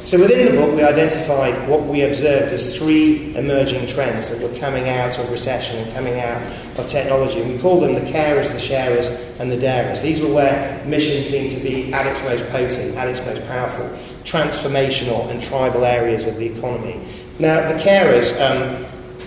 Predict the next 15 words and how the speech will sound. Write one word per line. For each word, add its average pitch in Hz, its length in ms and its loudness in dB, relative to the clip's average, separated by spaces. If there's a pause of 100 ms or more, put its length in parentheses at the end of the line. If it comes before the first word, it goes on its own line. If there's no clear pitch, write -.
(220)
are 151 80 0
very 139 260 4
much 135 180 0
the 123 100 -2
Whole 127 180 4
Foods 120 360 -2 (360)
and 135 100 -2
the 135 120 4
Ella's. 123 240 2
They're 147 100 2
the 156 140 0
people 143 320 4
that 143 80 4
want 143 220 4
to 127 280 0